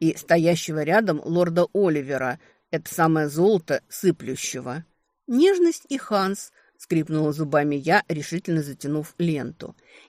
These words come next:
«Нет, не так», сполошилась Софи, снова расслабляя её и чуть сдвигая мне шляпку. «И в Тиаполе в этом сезоне шляпки носят вот так». Я спохватилась.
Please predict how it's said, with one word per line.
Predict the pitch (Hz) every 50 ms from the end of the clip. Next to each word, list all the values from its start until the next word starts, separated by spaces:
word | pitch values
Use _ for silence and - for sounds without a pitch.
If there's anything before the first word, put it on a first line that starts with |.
| _ -
«Нет, | 196 185 170 160 - _ _ -
не | 226 254 320
так», | - _ - 208 165 135 127 - - _ _
сполошилась | - - - 170 160 160 156 160 - 165 156 151 143
Софи, | - - - 143 143 160 - - 214 247 269 - - - - - _ _
снова | - - 175 202 233 214 175
расслабляя | 165 151 - - 180 190 202 190 185 170 156 143 131 135
её | 139 135 143 135
и | - - 160
чуть | - - 208 226 240 - -
сдвигая | 160 160 151 156 139 160 160 175
мне | 180 160 156 170
шляпку. | 170 - - 170 147 110 - - - _ - 175 - _ _ _ _ _ _ _ _ _ _
«И | - 220 214 - -
в | - -
Тиаполе | - - 196 196 233 311 349 - - 175 165 156 - -
в | 175
этом | 175 165 170 175 165
сезоне | 165 - 196 180 175 170 156 147 147 - -
шляпки | - - - 214 262 330 - - - 175
носят | 165 156 147 - - 151 - -
вот | - 214 294 - _ _ -
так». | - 247 202 170 165 165 - - _ _ _ _ _ _ _ _
Я | - 156 156 151
спохватилась. | - - 214 208 - 240 240 233 226 - - 165 151 151 151 160 - - -